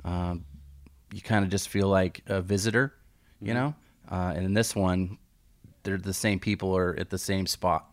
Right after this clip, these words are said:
Speaker 1: the same every time you go and that sort of thing. So
Speaker 2: You've said that, like, your father-in-law, this is, like, his
Speaker 1: Yeah.
Speaker 2: pla-, his favorite place
Speaker 1: Yeah,
Speaker 2: to go.
Speaker 1: it's got his favorite beer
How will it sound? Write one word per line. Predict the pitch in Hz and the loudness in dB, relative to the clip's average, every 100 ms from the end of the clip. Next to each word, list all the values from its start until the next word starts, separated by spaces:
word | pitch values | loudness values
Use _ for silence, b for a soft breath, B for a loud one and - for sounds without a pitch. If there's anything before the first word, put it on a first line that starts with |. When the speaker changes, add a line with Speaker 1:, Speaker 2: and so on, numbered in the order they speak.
| _ | _
Speaker 1:
the | 95 | -8
same | - 98 90 87 | -4 -2 -2 -2
every | 87 87 | -4 -6
time | - 80 82 | -4 -4 -2
you | 80 | -4
go | 82 80 80 78 | -4 -2 -2 -4
and | 76 | -6
that | 80 - | -8 -10
sort | - 65 | -10 -10
of | |
thing. | - - - | -8 -10 -10
So | - - 71 - b | -6 -6 -6 -10 b
Speaker 2:
You've | 120 | -4
said | - 143 | 0 2
that, | 95 90 | 2 2
like, | 98 | 0
your | 104 | 0
father-in-law, | - 113 107 98 90 90 | 6 6 6 4 2 0
this | 92 | -2
is, | 101 | -4
like, | 85 | -2
his | 113 | -2
Speaker 1:
Yeah. | 98 78 | 2 2
Speaker 2:
pla-, | - | 0
his | 123 147 | -2 -4
favorite | - 95 85 | -2 -4 -4
place | - 87 | -6 0
Speaker 1:
Yeah, | 107 104 82 | 4 4 4
Speaker 2:
to | 57 | 0
go. | 101 | -6
Speaker 1:
it's | - | 4
got | 113 | 6
his | 104 107 | 6 4
favorite | - 107 98 90 | 4 4 4 2
beer | 95 95 92 | 4 4 4